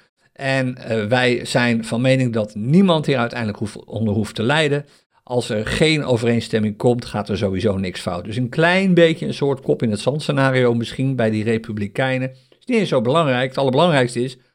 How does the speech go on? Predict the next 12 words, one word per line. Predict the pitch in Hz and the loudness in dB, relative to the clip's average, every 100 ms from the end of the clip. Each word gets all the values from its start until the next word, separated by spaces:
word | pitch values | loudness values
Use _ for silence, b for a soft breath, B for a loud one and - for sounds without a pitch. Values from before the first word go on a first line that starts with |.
| _ _ _ | _ _ _
ze | - | -14
komen | - 127 110 120 | 0 2 2 2
gewoon | 123 95 | 2 2
niet | 104 120 | 0 -2
tot | - - | -8 -6
elkaar | 107 160 160 | -4 0 0
op | 127 | 0
dit | 127 - | -2 -6
ogenblik. | - - - - | -6 -8 -12 -6
Democraten | 101 101 104 156 170 123 | -2 -2 0 0 0 0
willen | 101 | -2
snel, | - 190 220 226 | 0 2 2 -2